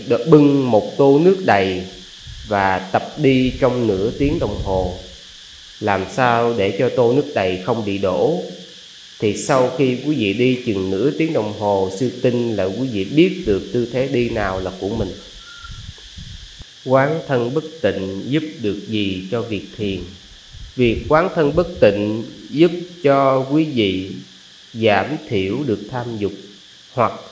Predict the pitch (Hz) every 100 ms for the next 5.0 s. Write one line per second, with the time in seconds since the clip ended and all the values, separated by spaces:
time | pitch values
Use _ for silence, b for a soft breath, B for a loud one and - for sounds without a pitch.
0 | - 95 92 107 139 165 160 139 131 127
1 | 131 170 202 190 - - - 107 95 98
2 | - - 135 117 98 - - 120 104 95
3 | - 127 127 117 98 - - - - -
4 | 156 170 196 - 143 175 - - 135